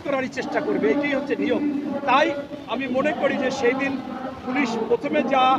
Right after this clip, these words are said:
বিভিন্ন মিডিয়াতে যা বলেছে বা দেখিয়েছে, পরবর্তীতে পুলিশ স্পষ্ট করে, স্পষ্ট করেছে যে সেই সময় তারা আসলে আত্মরক্ষা করা ছাড়া উপায় ছিল না। এবং আমি যে সমস্ত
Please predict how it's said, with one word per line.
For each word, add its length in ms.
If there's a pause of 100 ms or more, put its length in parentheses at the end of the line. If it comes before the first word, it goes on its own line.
(320)
বিভিন্ন 340
মিডিয়াতে 500
যা 140
বলেছে 320
বা 100 (100)
দেখিয়েছে, 340 (100)
পরবর্তীতে 460
পুলিশ 260 (200)
স্পষ্ট 320 (120)
করে, 120 (300)
স্পষ্ট 360 (120)
করেছে 280 (420)
যে 120
সেই 240
সময় 340 (340)
তারা 160
আসলে 280
আত্মরক্ষা 540
করা 220
ছাড়া 200
উপায় 340
ছিল 160
না। 140 (380)
এবং 240 (560)
আমি 220 (480)
যে 100
সমস্ত 400